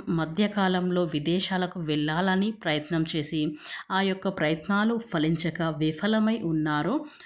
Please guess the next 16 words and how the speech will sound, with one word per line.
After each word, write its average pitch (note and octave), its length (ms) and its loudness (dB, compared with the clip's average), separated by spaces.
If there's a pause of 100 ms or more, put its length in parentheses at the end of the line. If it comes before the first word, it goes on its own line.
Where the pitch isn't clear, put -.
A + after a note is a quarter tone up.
(160)
అటువంటి G3 580 2
వారికి D3+ 460 0
అయితే C#3+ 260 0
ఈ E3+ 140 0
సమయంలో G#3+ 600 0
అయితే D#3+ 340 -4
అనుకూలంగా F#3 720 0 (380)
ఫలితాలైతే G#3+ 720 0
రాబోతూ D3+ 520 0
ఉన్నాయి. D3 380 2
చక్కటి G3 420 -4
ఫలితాన్ని D#3 580 0
అందుకుంటారు. D3 800 0 (500)
ఉద్యోగస్తులకి G3 880 0
జీవితంలో D#3 680 0 (180)
జీ-, - 220 -14